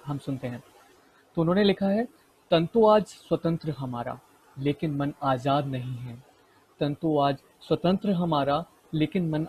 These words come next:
आज़ाद नहीं है। सचमुच आज काट दी हमने जंजीरें स्वदेश के तन की। बदल दिया इतिहास, बदल दी चाल समय की, चाल पवन की।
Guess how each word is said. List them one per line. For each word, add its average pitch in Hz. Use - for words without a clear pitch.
आज़ाद 143
नहीं 135
है। 135
सचमुच 170
आज 147
काट 143
दी 175
हमने 131
जंजीरें 156
स्वदेश 151
के 147
तन 123
की। 151
बदल 160
दिया 151
इतिहास, 156
बदल 135
दी 139
चाल 147
समय 135
की, 139
चाल 151
पवन 127
की। -